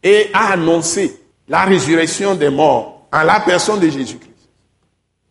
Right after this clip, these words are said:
Qu'est-ce que ça veut dire, la résurrection des morts ? Ça veut dire quoi, selon vous ? La résurrection des morts, c'est quoi ? La victoire, c'est la victoire sur la mort.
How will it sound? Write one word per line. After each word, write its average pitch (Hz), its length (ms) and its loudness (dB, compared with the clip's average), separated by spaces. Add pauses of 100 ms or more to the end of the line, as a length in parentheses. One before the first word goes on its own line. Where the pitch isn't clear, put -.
(100)
Qu'est-ce 135 180 2
que 254 120 -2
ça 233 180 0
veut 165 100 4
dire, 139 160 -2
la 135 120 2
résurrection 120 520 -10
des 120 140 -18
morts ? - 220 -20
Ça - 240 0
veut 147 100 2
dire 131 240 -10
quoi, 139 260 -4 (240)
selon 151 360 2
vous ? 120 160 -10 (1500)
La 156 140 2
résurrection 147 560 -4
des 143 100 -2
morts, 135 240 -4
c'est 123 180 -12
quoi ? 127 240 -8 (2000)
La 147 200 2
victoire, 165 1040 0 (1400)
c'est 143 160 -2
la 151 160 2
victoire 147 420 -2
sur 151 160 -8
la 113 140 -2
mort. 104 160 -14